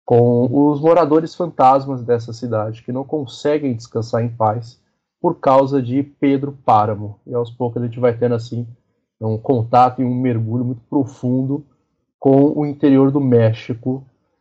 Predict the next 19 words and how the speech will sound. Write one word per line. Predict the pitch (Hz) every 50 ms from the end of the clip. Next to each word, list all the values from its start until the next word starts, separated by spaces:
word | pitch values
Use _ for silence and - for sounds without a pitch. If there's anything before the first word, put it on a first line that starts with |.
| _ _ -
é, | 113 107 107 110 110 107
que | 110 - - 135 127 123 123 127 127 113
continua, | 113 143 139 - - 135 127 135 135
que | - - 143
não | 135 135 147 147
deixa | 131 120 135 139 123 -
de | 127 120 120
ser | 113 117 - 135 139 143 143 139 _ _ _ _ _ _ _ _ _ _ _
uma | 117 120 120
série | 117 117 135 131 127
de | 131 143
memórias | 147 139 127 123 120 120 127 135 139 147 139 143
que | - -
o | 135
autor | 127 120 113 117 131 127 117
tinha | 113 - - - 127 127 131 131
da | 131 127
sua | 120 117 - 135
infância, | 135 135 - _ 123 117 120 123 113 120 - 127 131 135